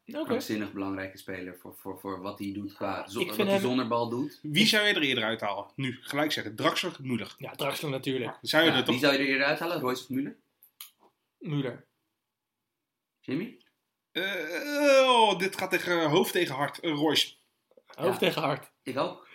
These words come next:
Speaker 2: Ik bedoel, ik, ik hou van Royce als voetballer. Het is echt mijn favoriete voetballers, maar Müller haal je er niet uit.
Speaker 1: Ik weet niet, man. Ik zie het bij Müller in de eerste zeventig, tachtig meter niet echt.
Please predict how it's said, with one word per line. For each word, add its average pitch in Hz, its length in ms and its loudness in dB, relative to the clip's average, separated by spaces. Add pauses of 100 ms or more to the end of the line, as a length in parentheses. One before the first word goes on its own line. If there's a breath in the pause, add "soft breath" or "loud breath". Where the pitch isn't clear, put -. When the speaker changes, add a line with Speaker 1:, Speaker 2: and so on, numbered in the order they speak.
(240 loud breath)
Speaker 2:
Ik 120 80 -10
bedoel, 131 240 2
ik, 127 240 -6
ik 117 180 -8
hou 135 180 2
van 160 120 -2
Royce 135 200 -2
als 127 120 -10
voetballer. 135 280 -2
Het 101 80 -8
is 120 60 -8
echt 120 100 -6
mijn 127 100 -8
favoriete 143 380 -2
voetballers, 117 320 -4
maar 110 260 -8 (300)
Müller 143 260 2
haal 131 160 -2
je 117 60 -2
er 113 80 -2
niet 113 140 0
uit. 98 160 -4
Speaker 1:
Ik 147 240 2
weet 135 200 -2
niet, 135 120 -8
man. 131 260 -6 (180)
Ik - 140 -10
zie 156 180 4
het 147 100 4
bij 147 140 0
Müller 151 220 0
in 143 80 -2
de 143 80 -6
eerste 156 280 0
zeventig, 170 380 2
tachtig - 320 -2
meter 175 260 -2
niet 196 140 -4
echt. - 340 -6